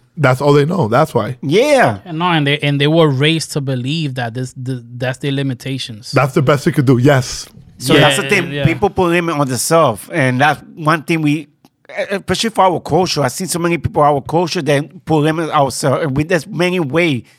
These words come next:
Speaker 2: Like, in the type of job I used to do as a technician, once you go to the building, like, I used to go to my project when they building, building. I noticed, I learned on many ways of how I could succeed. Like, I,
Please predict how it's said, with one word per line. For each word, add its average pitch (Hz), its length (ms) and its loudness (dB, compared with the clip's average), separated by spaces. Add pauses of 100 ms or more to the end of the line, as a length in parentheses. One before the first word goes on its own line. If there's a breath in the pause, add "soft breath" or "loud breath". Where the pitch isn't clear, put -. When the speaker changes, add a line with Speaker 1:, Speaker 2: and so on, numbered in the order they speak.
(380 soft breath)
Speaker 2:
Like, 135 300 2 (720)
in 147 120 -2
the 165 80 0
type 180 200 0
of 208 100 0
job 208 180 2
I 196 60 4
used 196 180 -6
to 165 80 -6
do 180 260 0
as 143 180 -2
a 147 60 -12
technician, 156 520 2
once 147 200 0
you 185 60 -4
go 180 160 0
to 156 60 -8
the 165 60 -2
building, 180 480 -2 (640)
like, 147 340 2 (500)
I 160 80 -2
used 143 160 -6
to 156 80 -12
go 180 80 -6
to 165 120 -8
my 151 440 -4
project 160 560 -2
when 143 560 -8
they 151 260 -6
building, 151 440 -2
building. 170 420 0 (260)
I 143 120 2
noticed, 170 760 -2
I 160 140 2
learned 190 280 2
on 156 140 -2
many 170 240 -2
ways 156 440 -2
of 135 200 -4
how 147 120 0
I 131 40 -2
could 165 340 -4
succeed. 151 680 -4 (320 soft breath)
Like, 160 240 0
I, 185 140 4